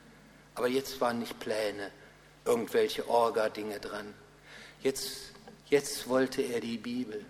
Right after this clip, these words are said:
weil er den Wert dieses Wortes erkannt hatte, als er zum Glauben kam an Jesus Christus und dann auf einmal dieses Wort anders redet, weil es dann unsere Herzen berührt und weil wir auf einmal merken,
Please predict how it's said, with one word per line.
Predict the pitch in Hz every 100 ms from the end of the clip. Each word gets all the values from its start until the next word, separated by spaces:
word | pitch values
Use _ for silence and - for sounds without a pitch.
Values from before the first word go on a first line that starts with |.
| -
weil | 120
er | 120
den | 120 123 123 113
Wert | 127 135 131 -
dieses | 123 117 113 - 110
Wortes | 110 113 117
erkannt | - 117 - 120 123 -
hatte, | 117 117
als | 113 107
er | 113
zum | - 120 110
Glauben | 117 117 117 110
kam | - 123 113
an | 113 113
Jesus | 113 110 104 -
Christus | - 120 - 107 - - -
und | 143 120
dann | 135
auf | 123 127
einmal | 131 139 135 120
dieses | 135 135 131 -
Wort | 131 131 -
anders | 147 147 131 120 -
redet, | 147 160 151 123 - - - - - - - - - - - -
weil | 131
es | 135 -
dann | 143 135
unsere | 139 131 139
Herzen | 143 170 180 - -
berührt | 147 151 143 147
und | 135
weil | 139 156
wir | 147
auf | 123
einmal | 156 139
merken, | 139 156 185 196 147